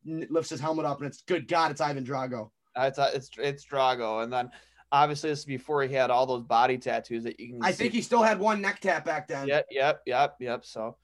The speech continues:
Speaker 1: Scary guy. Uh,
Speaker 2: Yeah.
Speaker 1: one last thing I wanted to bring up. Our former guest, Ole Kolzig,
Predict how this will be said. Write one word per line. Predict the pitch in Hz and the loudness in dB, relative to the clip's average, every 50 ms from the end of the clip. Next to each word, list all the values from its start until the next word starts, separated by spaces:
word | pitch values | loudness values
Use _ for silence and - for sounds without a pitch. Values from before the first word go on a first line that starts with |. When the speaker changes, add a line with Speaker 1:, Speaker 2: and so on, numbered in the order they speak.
| _ | _
Speaker 1:
Scary | - - - 240 220 196 170 | -20 -8 -2 0 0 2 2
guy. | 170 165 143 123 120 - _ _ | 2 2 2 0 -4 -8 _ _
Uh, | 190 214 214 208 190 | 4 6 8 8 8
Speaker 2:
Yeah. | 196 233 | 8 6
Speaker 1:
one | 254 262 | 6 6
last | 269 254 247 247 | 4 2 2 2
thing | - 254 240 233 | 2 2 4 6
I | 220 | 6
wanted | 220 226 226 208 | 6 4 4 2
to | 202 | 2
bring | 175 220 214 208 | 0 2 2 4
up. | 208 196 170 - - _ _ _ _ - | 4 4 4 2 -2 _ _ _ _ 0
Our | 156 196 240 | 2 2 2
former | 240 - 220 247 247 233 214 | 2 2 0 0 2 2 2
guest, | 190 220 233 226 214 208 - - - | 2 2 4 4 4 2 0 -4 -2
Ole | - 202 208 208 208 | 2 2 4 2 2
Kolzig, | 202 - 214 220 226 220 151 180 175 165 156 117 | 0 2 2 2 2 2 2 2 0 0 0 -4